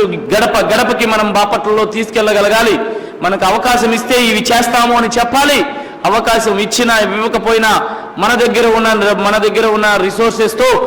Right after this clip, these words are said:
కొన్ని కొన్ని మనం చెయ్యాలి. మనం బాపట్ల జనం కోసం మనం ఉండబోతున్నాం. ఒక స్లోగన్ ఎత్తుకోండి ప్రతి ఒక్కరు, "మన బాపట్ల మన బాధ్యత."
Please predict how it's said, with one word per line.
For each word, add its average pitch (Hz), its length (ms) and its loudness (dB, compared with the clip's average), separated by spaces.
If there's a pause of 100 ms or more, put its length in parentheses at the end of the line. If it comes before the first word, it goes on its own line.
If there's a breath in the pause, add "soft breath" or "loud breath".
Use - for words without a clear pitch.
(220)
కొన్ని 214 200 2
కొన్ని 208 240 0
మనం 202 280 0 (100)
చెయ్యాలి. 233 360 2 (1040)
మనం 202 160 0
బాపట్ల 214 480 0
జనం 208 320 0
కోసం 220 300 0
మనం 214 200 2
ఉండబోతున్నాం. 233 920 2 (240)
ఒక 196 120 -2
స్లోగన్ 254 460 2
ఎత్తుకోండి 240 440 0
ప్రతి 220 260 -2
ఒక్కరు, 226 260 -2
"మన 208 200 0
బాపట్ల 214 440 0
మన 208 160 0
బాధ్యత." 196 440 -2